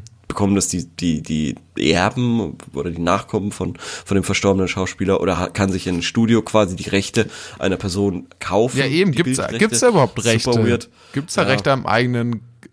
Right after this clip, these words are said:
Speaker 2: äh, ja, was weiß
Speaker 1: Ja.
Speaker 2: ich, Gesicht?
Speaker 1: Ja,
Speaker 2: Nach dem
Speaker 1: das ist
Speaker 2: Tod?
Speaker 1: komisch.
Speaker 2: Haben das die Verwandten?
Speaker 1: Ja, es ist echt irgendwie weird, ne?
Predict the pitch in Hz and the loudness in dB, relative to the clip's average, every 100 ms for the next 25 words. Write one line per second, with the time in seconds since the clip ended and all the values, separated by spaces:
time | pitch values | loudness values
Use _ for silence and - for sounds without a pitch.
0 | - 113 110 110 107 107 101 110 110 101 | -2 0 2 2 2 2 0 -2 -2 0
1 | 101 95 101 127 190 - _ 113 104 160 | -2 -2 0 0 -2 -4 _ -4 2 2
2 | 240 - - _ _ _ _ _ _ - | 2 -6 -18 _ _ _ _ _ _ -6
3 | 113 120 131 143 151 180 220 - 110 104 | 0 0 0 0 2 2 2 0 0 0
4 | 87 87 131 139 - 135 113 113 135 - | 0 0 0 0 0 0 2 2 0 -2
5 | 214 247 _ _ _ _ _ _ - 90 | -4 -4 _ _ _ _ _ _ -4 0
6 | 90 107 - - 117 - 101 104 98 95 | 0 0 -4 -2 -4 -2 -2 0 2 0
7 | 90 90 - 104 | 2 2 0 -2